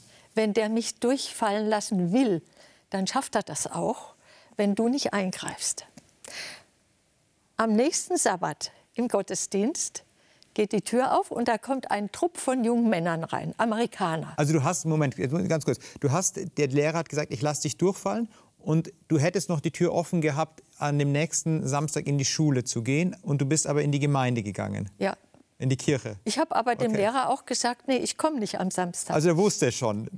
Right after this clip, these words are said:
Speaker 1: Gott wird mir helfen.
Speaker 2: Okay, okay.
Speaker 1: Oh, oh, hat er da gelacht, ne?
Speaker 2: <laughs> Okay, die Tür geht auf und ein Trupp
Speaker 1: Amerikaner kommt rein. Junge Männer,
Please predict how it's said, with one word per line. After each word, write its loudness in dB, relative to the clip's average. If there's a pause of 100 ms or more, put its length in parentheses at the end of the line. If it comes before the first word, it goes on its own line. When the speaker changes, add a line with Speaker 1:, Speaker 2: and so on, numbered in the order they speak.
Speaker 1:
Gott 0
wird 0
mir 2
helfen. -2
Speaker 2:
Okay, 2
okay. 2
Speaker 1:
Oh, 2
oh, -4
hat -2
er 4
da 2
gelacht, -2
ne? 4 (180)
Speaker 2:
<laughs> -6
Okay, 2 (240)
die 0
Tür 4
geht 2
auf 2
und 0
ein 2
Trupp -2 (360)
Speaker 1:
Amerikaner 0
kommt -4
rein. -2
Junge 4
Männer, 2